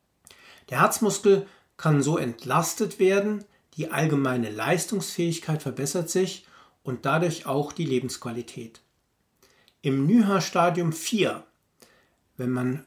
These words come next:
Luftnot schon in Ruhe empfindet, ist es oft nicht mehr möglich, Sport zu treiben.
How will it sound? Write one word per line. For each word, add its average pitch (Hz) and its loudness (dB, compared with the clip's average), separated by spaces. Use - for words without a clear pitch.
Luftnot 185 2
schon 170 0
in 156 2
Ruhe 220 4
empfindet, 185 0
ist 170 -6
es 156 -8
oft - -4
nicht 180 0
mehr 135 2
möglich, 123 -2
Sport 127 -4
zu - -8
treiben. 117 -8